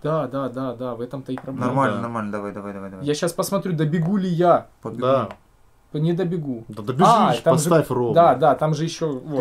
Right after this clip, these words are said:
Speaker 2: Ты пипирочку дай.
Speaker 1: Я, смотри, да, раз, получается, вот. Раз, два, три, четыре. И
Speaker 3: Мгм.
Speaker 1: вот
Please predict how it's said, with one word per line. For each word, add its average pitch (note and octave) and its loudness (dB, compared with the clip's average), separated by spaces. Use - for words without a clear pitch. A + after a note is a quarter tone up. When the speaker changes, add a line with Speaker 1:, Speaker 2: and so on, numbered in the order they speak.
Speaker 2:
Ты D#3+ -2
пипирочку C#3+ 0
дай. A2 -2
Speaker 1:
Я, D3 4
смотри, D#3+ -4
да, A#2+ 0
раз, F3 2
получается, B2 -6
вот. C3 -12
Раз, B2+ -10
два, C3 -8
три, F3 -4
четыре. E3+ -12
И B2+ -16
Speaker 3:
Мгм. B2+ -4
Speaker 1:
вот C3 -6